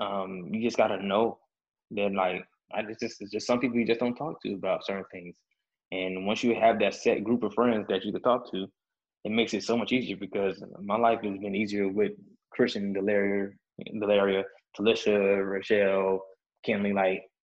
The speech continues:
all y'all, like, every last one of y'all have helped me advance as a man, right? Because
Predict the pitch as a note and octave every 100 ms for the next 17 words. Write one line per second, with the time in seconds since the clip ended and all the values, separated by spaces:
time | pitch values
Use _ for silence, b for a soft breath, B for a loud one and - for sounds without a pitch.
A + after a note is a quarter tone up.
0 | _ _ _ A2+ A2+ G#2+ G2+ G2+ G2+ -
1 | A#2 F#2+ F2+ - _ _ C#3 D3 C#3 B2+
2 | C3+ C3 B2+ B2 A#2 A2 G#2+ G#2+ G2+ B2+
3 | A2+ - - _ F#2+ A2 C3 A2 G2+ -
4 | _ _ _ _ _ _ _ _ A2 G#2
5 | A#2+ A2 - G#2+ - F2+ G#2+ A2+ F#2+ -
6 | - _ _ _ _ G#2 G#2+ A2 G#2+ G#2+
7 | - B2 G#2+